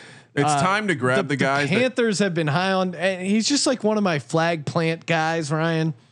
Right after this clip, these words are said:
Speaker 1: Well, there's just also, this is the time, and Adam's on the clock, but this is the time where you can grab guys who potentially could have the, the entire role. Like Madison just went, right?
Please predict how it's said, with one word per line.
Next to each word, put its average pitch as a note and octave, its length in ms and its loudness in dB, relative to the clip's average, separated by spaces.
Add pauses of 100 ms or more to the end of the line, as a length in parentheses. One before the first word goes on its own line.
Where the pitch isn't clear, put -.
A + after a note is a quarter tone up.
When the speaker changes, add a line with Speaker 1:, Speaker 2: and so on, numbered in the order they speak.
(140)
Speaker 1:
Well, E3 120 2
there's F#3 160 0
just F#3+ 160 0
also, E3+ 280 0
this C#3 200 0
is C3 100 0
the B2 100 -2
time, A#2+ 280 0
and G2 80 0
Adam's G#2+ 260 0
on G#2 80 0
the G2 60 0
clock, A#2 240 0
but G#2 100 -4
this C3+ 160 0
is B2 120 -2
the A2 80 0
time B2+ 340 -2
where G#2+ 80 0
you A#2 100 2
can A2+ 160 0
grab A2 340 0
guys G2 400 0 (300)
who C3 300 0 (120)
potentially D3 600 -2
could B2+ 160 -2
have A#2 340 -2
the, G#2 140 -2
the A2+ 280 -2
entire G2+ 480 0
role. E2+ 300 -2
Like E2+ 180 -2
Madison G2+ 460 -2
just F2+ 240 -4
went, F2 400 -4
right? F2 260 -4